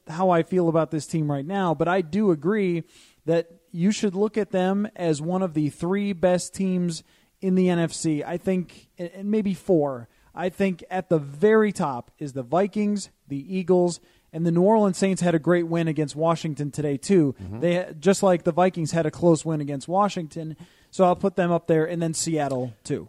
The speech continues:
Speaker 2: Sacrilege, by the way. The Thursday take is a solid one, except for this. The Thanksgiving games are perfect. I love the Thanksgiving Day
Speaker 1: Oh,
Speaker 2: games.
Speaker 1: I like that
Speaker 2: So
Speaker 1: they
Speaker 2: do
Speaker 1: exist.
Speaker 2: not rip the Thursday Thanksgiving Day games.
Speaker 1: I'm saying I don't judge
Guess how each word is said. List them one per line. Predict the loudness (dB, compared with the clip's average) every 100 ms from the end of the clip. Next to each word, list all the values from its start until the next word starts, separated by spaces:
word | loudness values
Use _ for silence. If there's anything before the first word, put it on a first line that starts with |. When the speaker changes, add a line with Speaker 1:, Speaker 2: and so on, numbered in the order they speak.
| _ _
Speaker 2:
Sacrilege, | -10 0 0 0 0 0 0 0
by | 2 2
the | 2
way. | 0 2 2 0
The | -4 -8
Thursday | 0 2 2 2 -2
take | 0 0 -2 -2
is | -2 -2
a | -4
solid | -6 -2 0 2 2
one, | 0 -4
except | -6 -8 -8
for |
this. | -8 -8
The | -10
Thanksgiving | -6 -6 -4 -6 -4 -4
games | -2 -2 -4
are | -6
perfect. | -6 -8 -10 -8
I |
love | 0 2 2
the | 0
Thanksgiving | -6 -6 -8 -8
Day | -4
Speaker 1:
Oh, | 0
Speaker 2:
games. | 2
Speaker 1:
I | 2
like | 2 2
that | 4
Speaker 2:
So | 6
Speaker 1:
they | 8
Speaker 2:
do | 6
Speaker 1:
exist. | 4 4
Speaker 2:
not | 6 6 4
rip | 2 2
the | 0
Thursday | 0 0 2 2
Thanksgiving | 2 -2 -4 -4
Day | -4
games. | -4 -4
Speaker 1:
I'm | -4
saying | -2 -2 0 0
I | 4
don't | 4 2 -6 -18
judge | -2 6 8 8 4 -8 -12